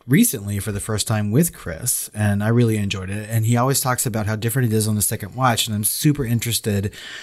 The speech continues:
to know what that feels like. Also, I think that Cape Fear is, like, a seminal,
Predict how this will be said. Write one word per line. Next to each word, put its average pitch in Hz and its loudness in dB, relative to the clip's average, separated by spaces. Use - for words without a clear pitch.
to - 2
know 113 6
what 107 2
that 98 -6
feels 123 2
like. 98 -6
Also, 151 2
I 120 0
think 143 -2
that 123 -2
Cape 117 -2
Fear 113 2
is, 113 -4
like, 110 -6
a 107 -4
seminal, 110 0